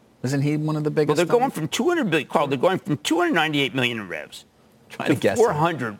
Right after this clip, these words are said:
Speaker 2: in revs. And that is attractive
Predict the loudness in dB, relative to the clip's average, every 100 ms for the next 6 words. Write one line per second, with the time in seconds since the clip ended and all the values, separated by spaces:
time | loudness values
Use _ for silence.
0 | _ -6 -4 -6 -8 -14 -18 _ _ _
1 | -4 -4 -8 -8 -2 0 -2 -2 0 0
2 | 0 -4 -2 0 0 -4 -6 -8 -12